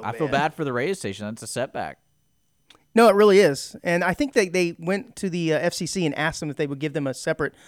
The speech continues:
Speaker 2: uh, channel in the meantime, and they said, "No."
Speaker 1: No. Yeah,
Speaker 2: Sorry.
Speaker 1: F C C don't
Speaker 2: No.
Speaker 1: care.
Speaker 2: The F C C
Speaker 1: They
Speaker 2: don't
Speaker 1: don't,
Speaker 2: care.
Speaker 1: they don't care.
Speaker 2: Speaking of not caring, this is from Metro. Cinema goers get locked in the Holdovers movie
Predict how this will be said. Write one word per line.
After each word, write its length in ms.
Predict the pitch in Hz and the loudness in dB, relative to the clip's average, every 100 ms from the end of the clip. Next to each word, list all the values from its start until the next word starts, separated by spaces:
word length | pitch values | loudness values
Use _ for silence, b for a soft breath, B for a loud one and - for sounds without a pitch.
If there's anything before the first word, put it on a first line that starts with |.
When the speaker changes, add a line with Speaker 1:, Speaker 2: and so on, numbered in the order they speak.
| b b | b b
Speaker 2:
uh, 240 | 131 120 113 | -4 -4 -4
channel 480 | - 156 185 220 _ _ 143 | -2 0 0 -2 _ _ -8
in 80 | |
the 60 | 147 | -4
meantime, 420 | 160 175 214 214 | -2 0 2 2
and 100 | 180 | 0
they 60 | 147 | -2
said, 260 | - 135 - B B _ | 0 -2 -4 B B _
"No." 160 | 143 107 - _ _ b b b | -4 -2 -4 _ _ b b b
Speaker 1:
No. 260 | 117 101 85 - | -6 -6 -8 -6
Yeah, 120 | - | -4
Speaker 2:
Sorry. 100 | - | -4
Speaker 1:
F 80 | 98 | -6
C 80 | - | -8
C 120 | - | -8
don't 80 | 233 | -8
Speaker 2:
No. 120 | 202 | -6
Speaker 1:
care. 260 | 101 98 - - | -8 -10 -10 -4
Speaker 2:
The 160 | 135 - | -4 -4
F 120 | - - | -6 -6
C 200 | 143 135 | -6 -8
C 320 | - 117 - | -6 -10 -8
Speaker 1:
They 60 | 110 | -6
Speaker 2:
don't 200 | 113 110 | -6 -6
Speaker 1:
don't, 180 | 98 101 | -10 -10
Speaker 2:
care. 340 | - 120 110 | -4 -2 0
Speaker 1:
they 60 | 98 | -2
don't 260 | 95 - | -4 -10
care. 100 | - - B | -14 -18 B
Speaker 2:
Speaking 240 | - 320 | 2 6
of 80 | 277 | 8
not 240 | 254 240 - | 6 2 0
caring, 640 | 247 240 240 254 247 247 B B B | 2 4 6 4 2 0 B B B
this 100 | 208 | -4
is 120 | 226 | -2
from 280 | 262 240 185 | 2 4 6
Metro. 480 | 185 185 - 180 180 | 4 4 4 4 4
Cinema 600 | - - - 320 302 285 | 2 -4 2 6 6 6
goers 580 | 202 214 220 220 214 - b b | 6 6 6 4 2 -4 b b
get 160 | 190 185 | 0 2
locked 540 | 147 165 196 226 - - | 2 2 2 0 -6 -2
in 260 | 185 180 196 | 2 2 2
the 320 | 170 175 170 - _ _ - | -2 -2 -2 -4 _ _ -2
Holdovers 640 | 294 285 190 147 139 127 | 2 4 4 4 0 -2
movie 460 | 139 139 131 139 | 0 0 0 -2